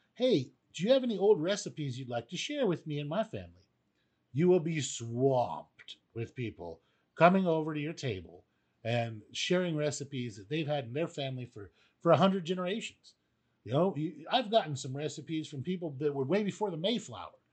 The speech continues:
You know, and i-, i-, it's just, just from talking to 'em. Their kids might not be interested in doing this. Their grandkids sure as heck probably aren't. And it's not gonna hurt. They want to pass it on. It's not gonna hurt you at all to go and say hi.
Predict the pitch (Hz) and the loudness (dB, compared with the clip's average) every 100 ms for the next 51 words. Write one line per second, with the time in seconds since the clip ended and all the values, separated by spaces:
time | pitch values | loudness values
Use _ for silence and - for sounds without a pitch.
0 | _ _ _ _ _ - 117 139 202 - | _ _ _ _ _ -8 0 2 2 0
1 | 165 151 147 - 175 - 185 202 - 247 | -4 -4 -6 -10 -10 -8 -4 -4 -4 -4
2 | 208 - _ - 185 220 220 175 226 247 | -6 -8 _ -4 -2 -2 -6 -6 -6 -6
3 | 151 101 92 _ _ _ _ _ _ _ | -8 -8 -16 _ _ _ _ _ _ _
4 | 113 185 240 - 247 165 180 240 175 220 | 8 8 8 2 -2 -2 -2 -2 -2 -6
5 | 240 202 226 254 - 220 - 196 196 196 | -6 -8 -6 -6 -6 -10 -4 -4 -4 0
6 | 214 214 131 92 - - 151 175 180 247 | 0 2 -2 -6 -18 -10 -4 0 2 2
7 | 254 165 147 104 - 123 190 135 113 131 | 2 -4 -4 -6 -6 -4 -2 -2 -4 -10
8 | - - 120 101 95 98 92 120 185 _ | -10 -8 -8 -8 -14 -14 -10 -10 -10 _
9 | _ _ _ _ _ 131 147 143 143 139 | _ _ _ _ _ 2 2 2 -2 -8
10 | 143 139 185 170 165 160 143 190 _ - | -10 -8 -8 -6 -6 -4 -4 -4 _ -6
11 | 156 170 143 151 - 135 127 87 - 82 | 0 2 2 0 0 -8 -8 -10 -16 -20
12 | - _ - 135 226 220 220 190 214 208 | -20 _ -12 -8 -2 -2 -2 -2 -2 -4
13 | 185 190 196 135 131 139 131 139 123 139 | -4 0 0 0 -2 -6 -6 -6 -6 -6